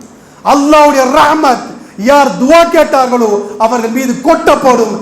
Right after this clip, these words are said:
அவர் திக்குமுக்காடி போவார். அதுவரையும் சபராக இருக்க வேண்டும், சபராக இருக்க வேண்டும்,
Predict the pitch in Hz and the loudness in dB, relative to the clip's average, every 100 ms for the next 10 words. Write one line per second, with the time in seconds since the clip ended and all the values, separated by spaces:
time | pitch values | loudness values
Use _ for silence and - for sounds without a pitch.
0 | - 208 208 190 294 220 285 220 - 196 | -8 -4 -4 -4 -6 -6 -6 -6 -2 -2
1 | 185 165 170 - - - - - - - | -2 -4 -6 -6 -8 -12 -20 -20 -20 -20
2 | - - 196 196 233 220 202 - 214 226 | -12 -2 0 2 0 0 -2 -4 -2 0
3 | 233 214 196 190 196 185 175 170 240 220 | 0 0 -2 -6 -6 -6 -8 -6 -4 -4
4 | 202 196 190 180 190 180 170 | -4 -4 -8 -8 -8 -8 -12